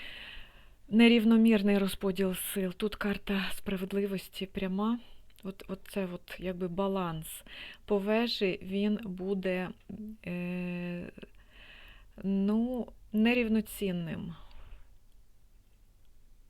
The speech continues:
Вони можуть, е, нестачу голів, скажімо так, в ру-, в російців,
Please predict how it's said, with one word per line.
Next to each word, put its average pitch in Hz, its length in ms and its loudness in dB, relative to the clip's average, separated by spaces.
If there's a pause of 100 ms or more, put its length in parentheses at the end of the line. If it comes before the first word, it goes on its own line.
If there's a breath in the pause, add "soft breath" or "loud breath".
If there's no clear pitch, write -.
(1800 loud breath)
Вони 240 460 4
можуть, 226 920 2
е, 208 180 2
нестачу 226 1000 0 (920)
голів, 220 480 0 (200)
скажімо 196 480 -6
так, 180 400 -8 (720)
в 190 40 -6
ру-, 196 240 -2
в 185 60 -4
російців, 196 880 -6